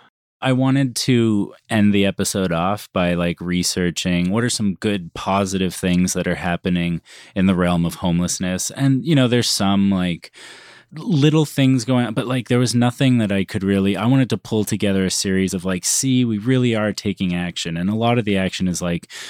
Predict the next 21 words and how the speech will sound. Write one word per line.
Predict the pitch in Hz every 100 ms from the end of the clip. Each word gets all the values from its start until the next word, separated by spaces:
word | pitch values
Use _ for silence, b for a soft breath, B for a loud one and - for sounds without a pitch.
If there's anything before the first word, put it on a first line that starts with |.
| B B B
we | 95 98
decided | 92 98 101 104 110
to | -
make | 120 117
a | 120
committee, | - 143 139 110
or | 95
a | 98
new | 120 156
report | 156 - 180 196
came | - 127 107
out | 95 90
and | 90
the | 95
report | 104 - 165 -
says, | 143 143 123
"Guess | 151 147 -
what? | 180 113
It's | 98
really | 135 131
bad." | 131 160 151 92 76